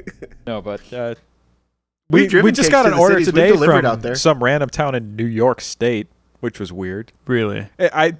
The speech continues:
Speaker 1: there's been some orders, or especially around the holiday season, where it's like, "Where? How did you even hear about
Speaker 3: <laughs>
Speaker 1: us? And why would you order from us?" Like,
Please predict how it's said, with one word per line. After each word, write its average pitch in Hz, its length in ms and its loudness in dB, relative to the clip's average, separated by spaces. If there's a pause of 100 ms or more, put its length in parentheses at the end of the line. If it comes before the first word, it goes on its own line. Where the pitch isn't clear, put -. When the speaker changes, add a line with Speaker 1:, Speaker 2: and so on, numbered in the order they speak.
Speaker 1:
there's 160 300 -4
been 214 220 -4
some 180 180 -6
orders, 131 320 -4
or 113 140 -6
especially 180 340 -2
around 131 100 -6
the 90 60 -8
holiday 127 300 -2
season, 156 300 -12
where 131 40 -14
it's - 100 -16
like, 101 200 -8
"Where? 131 240 -10 (260)
How 135 160 -6
did 180 160 -10
you 127 60 -6
even 110 180 -12
hear 120 240 -4
about 95 300 -4 (220)
Speaker 3:
<laughs> - 240 -12
Speaker 1:
us? 98 280 -6
And 107 220 -10
why 135 400 0 (920)
would 120 140 -8
you 117 80 -10
order 117 160 -4
from 107 180 -10
us?" 110 220 -6
Like, 131 160 -4